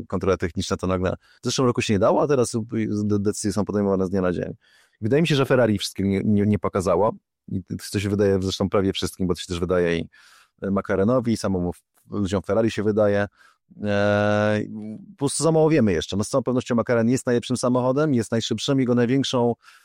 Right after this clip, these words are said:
e, przewagą nad innymi są opony. No, na przykład Helmut Marko zapowiedział, że, u-, znaczy wiedzą dokładnie, w czym tkwi problem Red Bulla, e, i że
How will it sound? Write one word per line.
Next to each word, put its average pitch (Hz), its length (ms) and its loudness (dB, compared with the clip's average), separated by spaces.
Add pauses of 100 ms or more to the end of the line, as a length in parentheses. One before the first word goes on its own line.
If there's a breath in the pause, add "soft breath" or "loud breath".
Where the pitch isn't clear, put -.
(320 soft breath)
e, 113 640 0 (140)
przewagą 127 380 0
nad 113 140 2
innymi 113 360 2
są 113 420 0
opony. 123 520 0 (160)
No, 135 140 -2
na 143 80 0
przykład - 220 -4
Helmut 131 220 0
Marko 123 240 0
zapowiedział, 110 420 2
że, 101 380 2
u-, 101 640 0 (340)
znaczy 107 200 -6
wiedzą 113 260 0
dokładnie, 107 360 0
w - 40 -8
czym 104 140 -4
tkwi - 180 -10
problem 98 340 0
Red 98 160 0
Bulla, 113 340 0 (580 soft breath)
e, 104 300 2
i 107 180 0
że 101 400 2